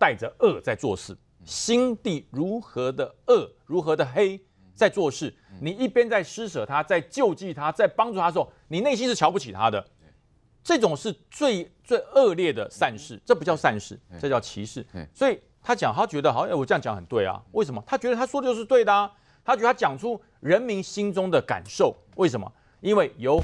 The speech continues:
Speaker 1: 很多年轻人觉得他这样讲出来很好笑，很多年轻人讲出来说：“啊，对嘛，那些人就是，就是糟糕的。”因为他是社会百分之一的人，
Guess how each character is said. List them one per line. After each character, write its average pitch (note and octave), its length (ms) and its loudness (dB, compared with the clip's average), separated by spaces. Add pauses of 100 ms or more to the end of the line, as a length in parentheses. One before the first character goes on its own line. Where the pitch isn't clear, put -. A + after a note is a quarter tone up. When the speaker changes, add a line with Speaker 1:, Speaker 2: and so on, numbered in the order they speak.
Speaker 1:
很 G#2+ 360 -2
多 D3 200 -2
年 B2 220 -2
轻 D#3 160 -6
人 G#2 160 -4
觉 A#2+ 120 -2
得 B2+ 40 4
他 B2+ 80 2
这 C3 100 -4
样 G#2+ 80 -2
讲 F#2 140 -10
出 G#2 100 -8
来 G2 60 -4
很 G2 180 -10
好 G2 140 -6
笑， G#2 260 0 (460)
很 D3 120 -6
多 B3 120 4
年 G#3 160 0
轻 A3 80 0
人 A#3 80 0
讲 D3+ 140 -2
出 F3 60 -2
来 F#3 60 0
说 F3+ 140 -8
：“啊， E3 80 0
对 G3 380 2
嘛， B2 300 -2
那 A#3+ 200 -2
些 B3+ 160 -6
人 G#3 260 -2
就 C4 220 -2
是， A#3+ 260 -2 (280)
就 F3+ 100 -6
是 D3+ 80 -10
糟 C3 220 2
糕 A2 220 0
的。” - 40 -8
因 E3+ 60 -4
为 F#3+ 60 -2
他 F#3 120 0
是 F#3 180 -6 (300)
社 B3+ 280 4
会 G#3 280 2 (500)
百 A2 220 2
分 F3+ 160 -2
之 F3 260 -8
一 A3 160 -2
的 D#3 140 2
人， F#2+ 160 -8